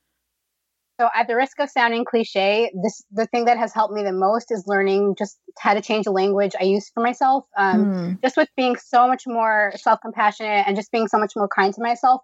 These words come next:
Speaker 1: I didn't even realize the messages I'd give to myself almost twenty-four seven on a regular basis. They were so hard, so harsh, and so mean, and just so really relearning how to talk to myself and treat myself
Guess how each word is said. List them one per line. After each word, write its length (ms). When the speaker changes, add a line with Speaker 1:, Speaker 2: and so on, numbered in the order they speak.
Speaker 1:
I 80
didn't 220
even 140
realize 460
the 60
messages 400
I'd 160
give 160
to 80
myself 400
almost 300
twenty-four 360
seven 260
on 40
a 20
regular 280
basis. 380
They 80
were 80
so 260
hard, 400
so 220
harsh, 320
and 140
so 160
mean, 400
and 120
just 120
so 140
really 460
relearning 800
how 100
to 160
talk 200
to 80
myself 400
and 100
treat 200
myself 440